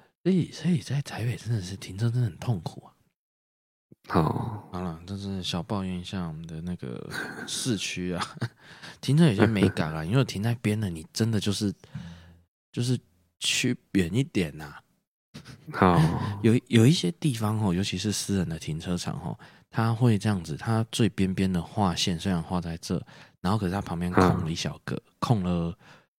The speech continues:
Speaker 1: 空了一些地方，
Speaker 2: 好，好，好。
Speaker 1: 那里不，不能再画一格，可是
Speaker 2: 哼哼。
Speaker 1: 就，就是有一个几乎是轮椅都可以过的地方。
Speaker 2: 嘿。
Speaker 1: 哎，我就会停超过线，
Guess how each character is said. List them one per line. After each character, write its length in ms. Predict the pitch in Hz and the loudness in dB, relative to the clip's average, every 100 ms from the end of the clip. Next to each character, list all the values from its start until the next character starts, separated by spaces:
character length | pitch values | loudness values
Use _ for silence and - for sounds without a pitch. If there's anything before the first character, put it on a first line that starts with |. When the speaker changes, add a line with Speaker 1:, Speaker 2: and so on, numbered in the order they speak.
| _ _ _ - | _ _ _ -10
Speaker 1:
空 300 | - 117 98 | 0 0 2
了 200 | 95 95 | 2 2
一 60 | |
些 540 | 98 101 98 95 95 98 _ _ _ _ _ _ _ _ | 2 2 2 4 2 -2 _ _ _ _ _ _ _ _
地 180 | - 104 | 4 4
方， 120 | 90 | 6
Speaker 2:
好， 140 | 87 82 | 4 4
好， 60 | 85 - | 0 0
好。 60 | |
Speaker 1:
那 100 | 120 | 2
里 240 | 104 85 85 - - _ _ _ | 2 2 -2 -6 -20 _ _ _
不， 120 | 123 | 2
不 240 | 110 - 120 | 2 4 4
能 220 | 92 90 | 4 0
再 100 | 101 | 0
画 280 | 92 101 90 | 0 0 0
一 40 | |
格， 300 | - - - _ - _ - | -2 -6 -6 _ -20 _ -8
可 140 | - | -4
是 280 | 85 107 101 | -4 0 4
Speaker 2:
哼 160 | 101 87 | 6 6
哼。 240 | 80 - - _ | 4 -2 -10 _
Speaker 1:
就， 160 | - 95 | -2 -2
就 200 | - 98 | 0 -2
是 120 | 95 | 0
有 100 | 92 | 0
一 60 | 85 | 2
个 440 | 90 82 80 80 80 _ - - _ _ | 0 0 0 -4 -8 _ -18 -18 _ _
几 240 | - - 104 | -4 0 2
乎 160 | 104 | 2
是 100 | 104 | 2
轮 300 | 110 95 90 | 4 4 2
椅 140 | 131 87 | 0 -2
都 80 | 90 | -2
可 120 | 98 | 0
以 60 | 80 | 0
过 220 | - 87 | -2 -4
的 80 | - | -4
地 180 | 87 | -6
方。 160 | 78 71 - _ _ _ _ _ - - | -6 -8 -14 _ _ _ _ _ -14 0
Speaker 2:
嘿。 440 | 92 85 - 98 _ _ _ _ - | 2 4 0 -6 _ _ _ _ -6
Speaker 1:
哎， 160 | 92 | -4
我 120 | 78 98 | -2 0
就 180 | 139 | 2
会 100 | 139 | 2
停 380 | 127 - 80 78 - | 2 -2 -4 -6 -8
超 180 | - 92 | -4 -4
过 140 | 90 | -2
线， 180 | 82 87 | -4 -8